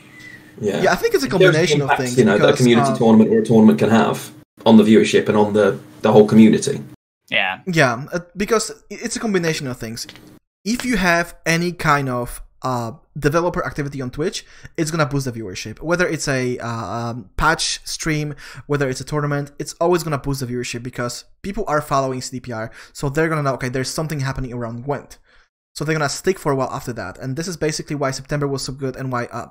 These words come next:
Speaker 2: the early October was so good, because the, the Challenger effect, people were watching the tournament, people liked the tournament, people sticked, decide, and peop-, and, and watch more because of the tournament. And of course, we had a couple of, of, um, bigger names, uh, streaming Gwent. Uh, for example, Theobald. Like,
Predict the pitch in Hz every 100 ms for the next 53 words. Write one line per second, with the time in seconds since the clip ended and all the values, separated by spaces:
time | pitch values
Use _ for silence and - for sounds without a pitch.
0 | _ 139 147 151 139 120 180 185 135 -
1 | 123 120 120 120 123 - - - - _
2 | _ _ _ 151 175 160 185 175 233 196
3 | 123 127 120 175 180 156 160 147 127 165
4 | 190 185 151 131 123 160 185 185 190 190
5 | 156 143 139 - - - 185 180 - -
6 | _ _ _ _ _ _ _ 160 160 156
7 | - - 165 165 - 165 160 165 156 175
8 | - 139 123 143 156 156 139 - 139 117
9 | 104 - - - - 160 180 214 180 165
10 | 165 147 165 156 156 143 135 - 127 120
11 | - 131 123 117 113 120 - 135 143 160
12 | 147 139 143 139 135 123 110 - - 156
13 | 147 175 349 - _ _ _ _ _ _
14 | 135 151 147 156 143 139 139 147 175 -
15 | 127